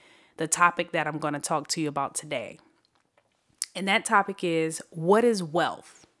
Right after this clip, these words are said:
What is wealth to me? What is wealth to you? I think this is a topic that we rarely talk about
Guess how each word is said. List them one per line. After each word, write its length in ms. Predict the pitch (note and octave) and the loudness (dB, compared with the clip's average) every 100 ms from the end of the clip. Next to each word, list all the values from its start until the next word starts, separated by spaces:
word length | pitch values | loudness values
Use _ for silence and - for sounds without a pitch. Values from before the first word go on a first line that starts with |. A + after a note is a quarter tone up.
| _ _ - | _ _ -6
What 220 | D#3+ G3 | 0 0
is 140 | G#3+ | 0
wealth 260 | F#3 F3+ E3+ - | 0 0 0 -4
to 60 | D#3 | -4
me? 460 | E3 A3 G#3+ G#3 | -4 -2 -2 -4
What 220 | G3+ F3+ E3+ | -2 0 0
is 120 | D#3+ | -2
wealth 300 | D#3+ C#3+ - | -4 -4 -4
to 160 | - | -6
you? 640 | C3 C#3 E3 G3 G3 F#3 F#3 _ - - - - - - - | -6 -8 -4 -2 0 -2 -4 _ -20 -20 -20 -20 -20 -16 0
I 100 | F3+ | 0
think 220 | F3+ F3+ | 0 -2
this 220 | F3 E3+ | 0 -2
is 160 | E3+ D#3+ | -2 -2
a 460 | D#3+ D#3 D3 D3 - | -2 -2 -4 -6 -6
topic 460 | - F#3 F3 E3+ | 0 0 0 -4
that 400 | D#3+ D#3+ D#3 D#3+ | -2 -2 -2 -6
we 140 | E3 F3 | -8 -8
rarely 600 | D3+ D3 E3 F3+ F3+ E3+ | -6 -2 0 0 -2 -6
talk 400 | - - D#3 - | -8 -4 -4 -2
about 400 | F#3 A3 C4+ | -2 0 -2